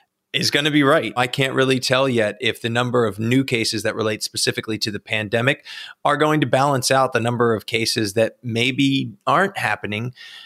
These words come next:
because of a disruption or slowdown in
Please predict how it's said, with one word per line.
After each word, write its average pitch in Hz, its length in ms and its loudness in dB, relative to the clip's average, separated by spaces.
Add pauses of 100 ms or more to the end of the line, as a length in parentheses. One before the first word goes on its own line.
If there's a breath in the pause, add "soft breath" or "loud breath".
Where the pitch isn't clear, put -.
(140 loud breath)
because 143 760 2
of 127 480 2
a 123 100 2
disruption 120 600 0
or 107 140 0
slowdown 104 800 2
in 104 340 -4